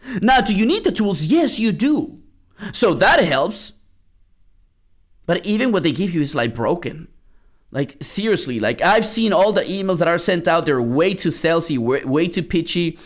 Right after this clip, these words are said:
always talking about the opportunity and the opportunity, not giving value,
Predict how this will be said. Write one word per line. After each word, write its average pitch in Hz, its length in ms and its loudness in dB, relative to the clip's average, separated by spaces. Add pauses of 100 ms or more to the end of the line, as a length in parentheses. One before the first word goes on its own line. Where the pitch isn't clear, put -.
(360)
always 175 400 2
talking 175 320 2
about 160 260 2
the 160 260 0 (280)
opportunity 175 640 0
and 143 140 0
the 139 80 0
opportunity, 170 600 -2
not 160 280 2
giving 165 260 0
value, 156 680 2